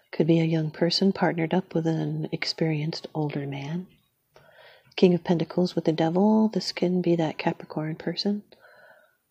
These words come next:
or just being financially secure and stable, but being tempted to rash decisions over money,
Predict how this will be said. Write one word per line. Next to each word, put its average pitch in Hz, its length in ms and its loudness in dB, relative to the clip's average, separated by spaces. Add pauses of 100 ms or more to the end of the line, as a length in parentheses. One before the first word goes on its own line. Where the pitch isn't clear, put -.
or 156 280 -4
just - 220 -2
being 156 300 0
financially 156 680 -2
secure 170 520 -4
and 160 120 -4
stable, 170 440 0
but 160 180 -6
being 160 260 2
tempted 175 460 0
to 147 240 -4
rash 156 340 2
decisions 170 540 0
over 147 220 -2
money, 180 360 -2